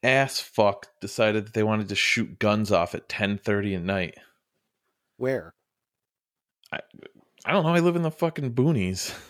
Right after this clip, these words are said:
Speaker 1: <laughs>
Speaker 2: You live on the edge of the boonies.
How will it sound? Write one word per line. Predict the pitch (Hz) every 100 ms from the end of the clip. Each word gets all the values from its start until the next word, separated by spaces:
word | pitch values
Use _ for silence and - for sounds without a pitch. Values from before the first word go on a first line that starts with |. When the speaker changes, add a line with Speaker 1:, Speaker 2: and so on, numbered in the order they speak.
| _ -
Speaker 1:
<laughs> | - _ _ _ _ _ -
Speaker 2:
You | 185
live | 180 143
on | 127
the | 110
edge | 110 110
of | 107
the |
boonies. | 95 95 92 95 101